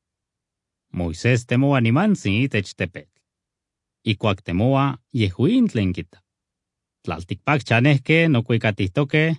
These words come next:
niman nihtotihtoqueh iyeualian huacaxconetl. Moisés melac cualani, quitlahcali ome tetl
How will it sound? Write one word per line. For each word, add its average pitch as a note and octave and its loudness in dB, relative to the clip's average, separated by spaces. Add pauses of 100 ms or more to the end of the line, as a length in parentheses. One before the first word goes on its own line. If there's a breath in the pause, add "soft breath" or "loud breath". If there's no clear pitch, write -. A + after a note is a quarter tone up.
(220)
niman A#2 0
nihtotihtoqueh G#2+ -2
iyeualian A2 0
huacaxconetl. F#2 -4 (880)
Moisés B2 -2
melac C#3 -2
cualani, E3 0 (420)
quitlahcali G#2+ -2
ome B2+ 2
tetl C#3 -4